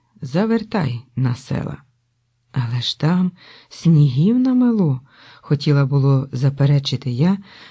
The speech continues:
бо щосуботи добиралася до батьків тими дорогами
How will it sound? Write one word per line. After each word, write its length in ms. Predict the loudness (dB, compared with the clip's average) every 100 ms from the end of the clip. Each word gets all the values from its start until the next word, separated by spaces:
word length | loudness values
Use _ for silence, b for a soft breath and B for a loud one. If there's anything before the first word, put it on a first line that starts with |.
| B
бо 140 | 0 0
щосуботи 800 | 0 -4 -4 -2 0 0 0 -2
добиралася 720 | 0 0 2 2 2 0 -2
до 120 | -4
батьків 520 | -2 -4 -6 0 0
тими 360 | 2 2 2 2
дорогами 640 | -2 -2 0 2 2 0